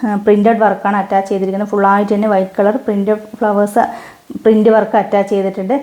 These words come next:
നല്ല വിഡ്ത്തിൽ ലെങ്ത്തിലാണ് ദുപ്പട്ട വന്നിരിക്കുന്നത്. അപ്പോൾ ഇതുപോലെയാണ് ദുപ്പട്ടയുടെ വ്യൂ വന്നിരിക്കുന്നത്. അപ്പോൾ നമുക്കിതിൻ്റെ, ആ, സൈസസ് അവൈലബിൾ ആയിരിക്കും. മീഡിയം, ലാർജ്, എക്സ് എൽ എന്നിങ്ങനെയാണ്. ഓഫർ റേറ്റ് വന്നിരിക്കുന്നത് സെവൻ ഫോർട്ടി നൈൻ ആണ്.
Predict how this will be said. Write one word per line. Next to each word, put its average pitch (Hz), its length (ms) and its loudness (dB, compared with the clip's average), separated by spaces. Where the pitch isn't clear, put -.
നല്ല 202 180 0
വിഡ്ത്തിൽ 208 440 2
ലെങ്ത്തിലാണ് 202 460 0
ദുപ്പട്ട 196 280 0
വന്നിരിക്കുന്നത്. 190 580 0
അപ്പോൾ - 480 -2
ഇതുപോലെയാണ് 202 520 2
ദുപ്പട്ടയുടെ 196 420 0
വ്യൂ 202 200 2
വന്നിരിക്കുന്നത്. 190 480 -2
അപ്പോൾ 214 180 0
നമുക്കിതിൻ്റെ, 196 480 -4
ആ, 196 180 -2
സൈസസ് 208 420 0
അവൈലബിൾ 196 420 0
ആയിരിക്കും. 202 280 0
മീഡിയം, 202 340 0
ലാർജ്, 196 380 0
എക്സ് 202 240 -2
എൽ 208 80 0
എന്നിങ്ങനെയാണ്. 196 520 -2
ഓഫർ 202 300 2
റേറ്റ് 220 240 4
വന്നിരിക്കുന്നത് 202 440 -2
സെവൻ 208 240 0
ഫോർട്ടി 208 420 0
നൈൻ 190 260 0
ആണ്. 185 220 0